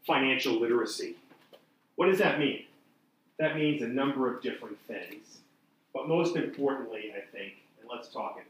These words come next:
through, um, number one, it means understanding your customer's business, your potential customer's business,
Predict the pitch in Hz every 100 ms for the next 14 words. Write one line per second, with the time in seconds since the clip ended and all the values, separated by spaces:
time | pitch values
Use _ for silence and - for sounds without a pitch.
0 | - 101 - - _ _ _ _ _ -
1 | 113 104 101 95 92 90 - _ _ _
2 | _ _ 170 170 139 113 107 104 113 107
3 | 113 110 101 95 95 - - - _ _
4 | _ _ _ 175 175 170 - 131 110 104
5 | 101 101 - _ _ _ _ _ _ -
6 | 110 - 135 131 - 113 107 98 - 110
7 | 107 92 82 - - - - _ _ _
8 | - - _ - - 104 - 127 127 -
9 | - 110 - - 92 87 - 92 85 -
10 | - - -